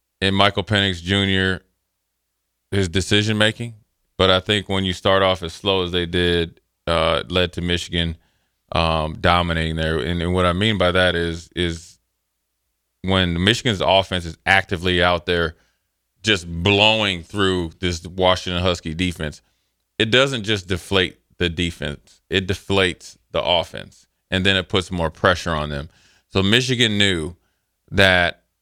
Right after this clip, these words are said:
they had to get up on Washington, and that was their game plan. And so they put a lot of energy, you know, and everybody says that, you know, that first fifteen plays or whatever, the first,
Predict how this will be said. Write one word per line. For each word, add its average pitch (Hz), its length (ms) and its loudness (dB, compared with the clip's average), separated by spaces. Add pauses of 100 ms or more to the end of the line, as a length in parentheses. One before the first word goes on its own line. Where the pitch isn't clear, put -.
(100)
they 104 320 4
had 98 320 2
to 92 140 -6
get 92 420 -2
up - 340 -2 (120)
on 85 200 -4
Washington, 82 580 -6 (280)
and 87 220 -6
that 92 180 2
was 90 160 -2
their 87 140 -4
game 85 240 -4
plan. - 320 -16 (1040)
And 92 160 -2
so 95 180 0
they 101 160 2
put 107 240 -2
a 85 60 0
lot 95 340 2
of 95 120 2
energy, 90 680 -4
you 87 100 -6
know, 90 120 -2
and 87 100 -2
everybody 90 300 0
says 87 260 -4
that, 85 140 -2
you 90 100 -4
know, 85 100 -2
that 82 160 -2
first 90 300 -2
fifteen 85 420 -6
plays 82 460 -4
or 78 120 -4
whatever, 82 360 -4
the 82 80 -6
first, 85 400 -6